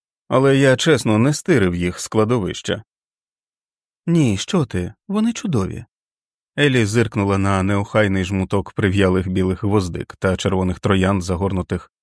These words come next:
у брунатний папір. Вона оцінила жест. Тім звів брови догори, наче не повірив. «Ну, їхній вигляд, може, на крихітну дрібочку жалюгідний, але мені все одно дуже приємно»,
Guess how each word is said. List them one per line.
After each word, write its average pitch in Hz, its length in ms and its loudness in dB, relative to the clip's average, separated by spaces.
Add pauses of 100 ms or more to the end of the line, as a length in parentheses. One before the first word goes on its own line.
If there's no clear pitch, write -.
у 107 100 -2
брунатний 98 520 -2
папір. - 440 -8 (760)
Вона 131 420 2
оцінила 92 560 -4
жест. 80 380 -10 (920)
Тім 131 320 0
звів 110 340 2
брови 104 300 2
догори, 104 460 0
наче 101 380 -2
не 101 140 -2
повірив. 95 520 -6 (840)
«Ну, 208 680 2
їхній 160 480 0
вигляд, 131 400 2
може, 120 340 0
на 113 220 2
крихітну 107 640 -2
дрібочку 95 800 -4
жалюгідний, 107 800 -2 (220)
але 156 220 2
мені 175 220 4
все 160 180 -2
одно 170 260 2
дуже 117 320 -4
приємно», 87 640 -6